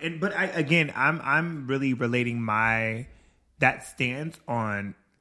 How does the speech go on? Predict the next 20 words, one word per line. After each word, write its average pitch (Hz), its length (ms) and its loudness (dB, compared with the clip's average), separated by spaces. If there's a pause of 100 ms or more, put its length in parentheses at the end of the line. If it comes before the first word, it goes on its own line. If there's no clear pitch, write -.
(120)
getting 135 280 0
to 120 120 -6
know 110 280 -2
someone. 101 520 -12 (320)
It's 165 260 2
not 160 440 2 (800)
typically 123 400 -2
hard 107 320 -2
for 113 100 -8
me, 117 220 -4
for 113 160 -8
someone 131 280 -2
that 110 160 -4
I 110 120 2
trust 117 440 -4
and 107 140 -8
someone 110 280 -6
that 107 100 -4
I'm 104 280 -4
very 110 640 -4